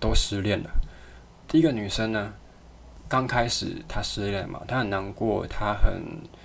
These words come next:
无力感很重，她有点生气，也就是各种负面的情绪都交杂着，让自己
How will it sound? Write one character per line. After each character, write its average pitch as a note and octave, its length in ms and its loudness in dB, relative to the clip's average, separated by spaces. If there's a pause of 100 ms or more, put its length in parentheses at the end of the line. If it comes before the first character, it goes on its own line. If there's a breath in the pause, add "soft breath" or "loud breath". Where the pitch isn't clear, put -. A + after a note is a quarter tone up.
(440 loud breath)
无 G2+ 180 0
力 B2 160 0
感 G2+ 180 -2
很 F#2 300 -4
重， G2+ 240 -2 (220)
她 B2+ 160 -2
有 A#2 100 0
点 F#2+ 100 -4
生 G2+ 300 -4
气， F#2 400 -4 (100)
也 F#2+ 460 -8 (720 loud breath)
就 A#2+ 100 -8
是 A#2+ 140 -2
各 A#2+ 220 -4
种 F#2 140 -4
负 - 140 -8
面 G#2 200 -4
的 F#2 80 -4
情 F#2+ 260 -6
绪 G2+ 220 -2
都 F#2 300 -2
交 F#2 260 -2
杂 - 240 -6
着， F#2+ 260 -8
让 A2+ 260 -4
自 - 140 -8
己 F#2+ 340 -6